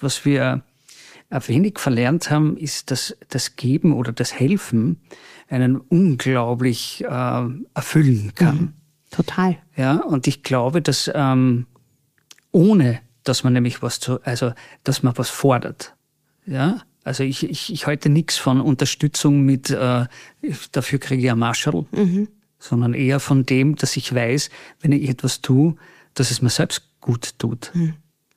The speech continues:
Speaker 2: Und das tut's ja auch
Speaker 1: Das tut's.
Speaker 2: wirklich.
Speaker 1: Ja, das glaub ich.
Speaker 2: Und natürlich gibt's auch,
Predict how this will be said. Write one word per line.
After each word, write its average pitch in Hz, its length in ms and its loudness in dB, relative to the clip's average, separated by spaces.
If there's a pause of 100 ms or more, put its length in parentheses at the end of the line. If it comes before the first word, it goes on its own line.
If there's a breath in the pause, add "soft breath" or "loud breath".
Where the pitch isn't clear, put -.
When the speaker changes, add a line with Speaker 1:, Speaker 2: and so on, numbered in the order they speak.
(140)
Speaker 2:
Und 180 140 -2
das 185 140 0
tut's - 260 -2
ja 190 100 2
auch 156 240 -2
Speaker 1:
Das 175 280 0
tut's. - 20 -20
Speaker 2:
wirklich. 190 420 0
Speaker 1:
Ja, 127 140 0
das - 140 -12
glaub 113 180 -4
ich. - 60 -6
Speaker 2:
Und 196 120 4
natürlich 202 520 2
gibt's - 260 -2
auch, 165 440 -2